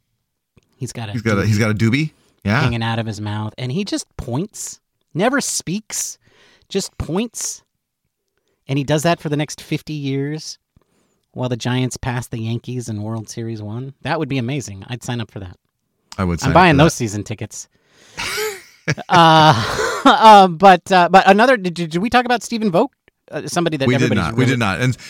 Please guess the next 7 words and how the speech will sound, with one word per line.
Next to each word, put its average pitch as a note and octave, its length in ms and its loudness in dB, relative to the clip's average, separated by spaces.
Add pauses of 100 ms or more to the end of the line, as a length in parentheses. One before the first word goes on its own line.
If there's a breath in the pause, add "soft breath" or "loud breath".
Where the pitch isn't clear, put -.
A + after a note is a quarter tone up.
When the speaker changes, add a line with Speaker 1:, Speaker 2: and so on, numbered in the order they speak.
Speaker 2:
Stephen G3 340 -2
Vogt, D#3+ 260 -2
very C3+ 300 -2
well-respected C3 840 -2
catcher, A#2+ 600 0
former A#2+ 320 -2
Giant, A2+ 580 0